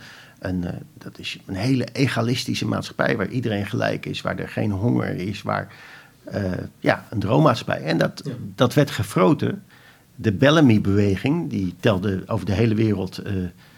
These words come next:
Speaker 1: een miljoen leden. In Nederland was er ook een grote Bellamy-beweging. Die is opgegaan, ehm, in wat andere partijen. En uiteindelijk wat nu GroenLinks is, daar, dat is, eh, daar zat de Bellamy-beweging, die zit er ook in. Dus dat waren allemaal,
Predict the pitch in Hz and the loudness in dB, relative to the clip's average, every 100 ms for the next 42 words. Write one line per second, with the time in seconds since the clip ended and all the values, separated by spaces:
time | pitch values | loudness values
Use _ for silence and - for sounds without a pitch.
0 | - _ - 95 104 101 175 147 107 92 | -20 _ -6 2 6 8 8 8 6 4
1 | - 151 147 143 117 98 120 131 151 143 | 4 6 8 8 6 4 0 0 -2 2
2 | 131 110 95 110 107 101 101 104 92 101 | 2 2 4 6 6 4 2 0 0 0
3 | 104 104 - - - - - _ _ - | 0 0 -4 -16 -20 -20 -20 _ _ -2
4 | 143 - 107 110 104 107 - - 101 101 | -2 0 2 4 4 2 -6 -8 -4 -2
5 | 95 - - - 107 98 92 120 107 - | -4 -6 -12 -8 -4 -2 -2 0 -2 -2
6 | - - 98 - 110 104 117 113 107 110 | -2 -2 -2 0 2 2 4 2 2 2
7 | 123 95 - 101 110 127 107 117 - 92 | 4 4 4 4 6 4 2 -4 -6 -10
8 | - 87 127 147 98 - - 92 90 - | -10 -10 -8 -6 -8 -8 -8 -6 -6 -10
9 | - - - - 107 95 98 95 104 117 | -20 -18 -20 -6 -2 -2 -2 -2 0 2
10 | 98 98 95 90 - 98 92 90 - 101 | 0 -2 -4 -6 -6 -6 -6 -8 -8 -6
11 | 104 - 113 104 104 - - - 190 180 | -6 -6 -6 -6 -10 -12 -12 -4 0 2
12 | 170 165 190 180 165 143 - | 2 2 2 4 4 2 -2